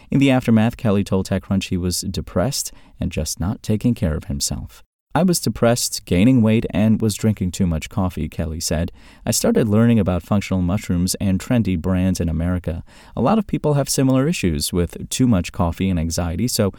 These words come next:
I wanted to stack a lot of those ingredients.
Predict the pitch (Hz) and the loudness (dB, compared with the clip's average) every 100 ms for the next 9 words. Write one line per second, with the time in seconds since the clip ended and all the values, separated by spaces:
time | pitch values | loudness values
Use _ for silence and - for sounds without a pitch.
0 | - - - 85 110 95 92 - 87 - | -12 -14 -4 0 2 2 2 0 -2 -2
1 | - 98 101 85 87 101 123 101 85 85 | -2 -2 -2 -4 -4 0 0 0 -2 -2
2 | 82 82 92 - 64 - - | -4 -4 -6 -6 -8 -8 -10